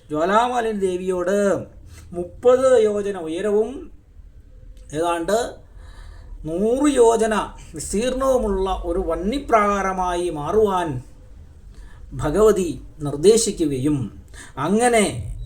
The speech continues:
നൂറ് യോജന വിസ്തീർണമുള്ള, മുപ്പത് യോജന ഉയരമുള്ള ഒരു വന്യപ്രാകാരമായി, അതിൻ്റെ മുന്നിൽ ഒരു യോജന, ഒരു പ്രവേശന ദ്വാരവും, അവിടെ സ്തംഭിനി ദേവിയെ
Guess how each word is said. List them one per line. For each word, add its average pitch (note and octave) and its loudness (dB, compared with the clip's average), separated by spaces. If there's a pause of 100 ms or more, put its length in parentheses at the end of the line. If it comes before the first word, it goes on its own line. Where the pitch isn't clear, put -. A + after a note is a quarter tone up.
(1300)
നൂറ് A3+ 6
യോജന A#3 8
വിസ്തീർണമുള്ള, G3 4 (1000)
മുപ്പത് C4+ 0
യോജന A3 8
ഉയരമുള്ള F#3 2 (200)
ഒരു G3+ 8 (540)
വന്യപ്രാകാരമായി, F#3+ 2
അതിൻ്റെ F3+ 2
മുന്നിൽ F#3+ 2 (520)
ഒരു F#3 4
യോജന, G3+ 4
ഒരു E3+ 2
പ്രവേശന G#3+ 2
ദ്വാരവും, F3 4
അവിടെ F#3 2
സ്തംഭിനി C4 0
ദേവിയെ F#3+ 2